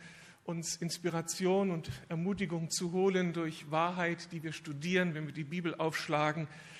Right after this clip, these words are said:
Unsere Bücherschränke sind voll von guter Literatur. Im Internet findet man Millionen von Predigten,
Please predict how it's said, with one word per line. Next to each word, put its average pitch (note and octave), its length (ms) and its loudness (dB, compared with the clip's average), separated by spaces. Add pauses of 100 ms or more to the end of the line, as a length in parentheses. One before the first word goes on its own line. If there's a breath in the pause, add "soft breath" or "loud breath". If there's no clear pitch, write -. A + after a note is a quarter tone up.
(580 loud breath)
Unsere D3+ 220 -6
Bücherschränke F3+ 840 2
sind E3 180 -2
voll F#3 320 4
von E3 380 -2
guter E3+ 480 -2
Literatur. F3+ 880 2
Im F3+ 160 -2
Internet F3+ 560 2
findet F3 500 -6
man F3 280 0
Millionen F#3 480 0
von D#3+ 260 -6
Predigten, F3+ 680 -2